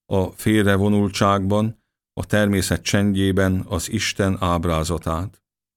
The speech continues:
Itt újra találkozhatott Istenével,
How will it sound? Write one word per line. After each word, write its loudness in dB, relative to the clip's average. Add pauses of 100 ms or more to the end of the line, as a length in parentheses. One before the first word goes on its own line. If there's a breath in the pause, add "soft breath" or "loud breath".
(800)
Itt 0 (100)
újra 4
találkozhatott 2
Istenével, 0